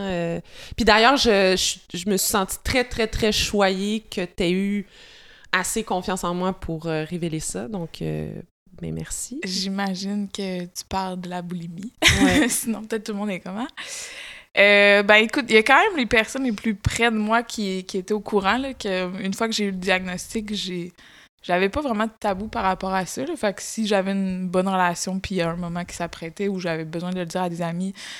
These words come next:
Speaker 2: euh, je leur ai dit. Euh, il y a des personnes que je me suis rendu compte que je préfère pré-, que je voulais préparer avant l'épisode. Fait
Speaker 1: Mm.
Speaker 2: que entre, euh, l'enregistrement et la sortie, j'étais allée comme le communiquer.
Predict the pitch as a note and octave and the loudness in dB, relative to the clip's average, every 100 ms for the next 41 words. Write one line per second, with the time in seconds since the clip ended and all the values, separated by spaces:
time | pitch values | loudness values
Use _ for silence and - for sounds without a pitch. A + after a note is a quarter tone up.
0 | - - - E3+ D#3+ D#3+ D#3+ D#3 E3+ E3 | -16 -18 -4 -2 0 0 -2 -2 -2 -2
1 | E3+ E3+ F3 F#3+ A3 C#4 - - - - | -2 -6 -4 0 0 -2 -6 -16 -16 -18
2 | - - F#3 F#3 F#3 F#3 F#3 G3+ - _ | -6 4 6 8 6 4 2 0 -2 _
3 | _ _ - G#3+ - - B3 B3+ A#3+ G3+ | _ _ 2 2 2 0 0 2 2 2
4 | G3 F#3+ - G3+ G3+ A#3+ A#3 A3+ G3 G3 | 2 0 0 0 0 0 0 0 0 0
5 | F#3 - G3+ G3 G#3 G3+ - A3 - - | -4 -6 -6 -2 -2 -2 -6 -8 -14 -20
6 | - G3+ F#3 F#3 F3+ F3+ F#3 G3+ G#3 - | -6 -4 -2 -2 -4 -6 -4 -4 -2 -2
7 | G#3+ G#3 G3+ A3 - F#3 G3 G#3+ G#3 - | -2 0 0 -2 2 2 4 0 -2 -4
8 | F#3+ F3+ D4 D4+ C4+ - G3 G3 F#3+ F#3+ | -2 -2 -4 -12 -10 -6 -4 0 4 6
9 | G#3 A3 - G#3 F#3 F3+ G3 G3+ G3+ G3 | 4 2 0 0 2 4 4 4 2 -2
10 | - A3 G3 G#3 G3 F#3+ - G3+ - - | -2 0 2 2 2 -2 -4 -8 -8 -2
11 | A3+ - G#3 F#3+ F#3+ - F#3+ F#3 F3+ G3+ | 0 0 0 0 -2 -4 -6 -4 -4 -4
12 | F#3+ F#3+ G#3 B3+ | -4 -4 -4 -6